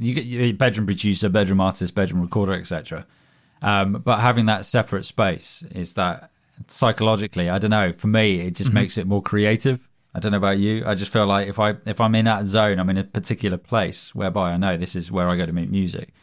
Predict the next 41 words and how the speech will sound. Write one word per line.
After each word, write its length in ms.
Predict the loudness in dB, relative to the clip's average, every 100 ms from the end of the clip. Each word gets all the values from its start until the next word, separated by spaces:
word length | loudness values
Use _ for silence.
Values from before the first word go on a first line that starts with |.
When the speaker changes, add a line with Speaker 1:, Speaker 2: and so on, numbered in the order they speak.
| _ _ _ _
Speaker 1:
I 80 | -8
just, 220 | -6 -10 -4
I 100 | -4
just 140 | -2
feel 120 | 0 2
more 160 | 0
creative. 440 | 0 2 2 0 0
Whereas, 360 | 2 2 -2 _ _ _ _ -4
like 140 | -4
you 40 | 0
say, 180 | 0
if 60 | 2
you're 60 | 2
doing 180 | 2 2
it 80 |
in 60 | 0
your 100 | -2
front 240 | 0 0
room, 360 | 0 0 0 -4 _ _ -20 _ -2 2
<laughs> 560 | 0 0 -20 _ -6
it's 140 | -4 0
kinda 220 | 2 4
like, 160 | 4
"Oh, 140 | 4 2
this 140 | 0
is 100 | -2
my 120 | -2
front 260 | 2 0 0
room 280 | 2 4 4
where 100 | 4
Speaker 2:
Yeah. 60 | 4
Speaker 1:
I 40 |
also 240 | 2 0 2
eat 360 | 4 4 2 -2 -4 -4
Speaker 2:
<laughs> 240 | -14 -6
Speaker 1:
and 440 | -2 0 0 -2 -4 _ _ _ _
drink 440 | 0 2 2 -4 -18 _ _ _ -4
and, 460 | 0 2 2 0 -4 -16 _ _ -4
I 100 | -2
don't 80 | 2
know, 200 | 0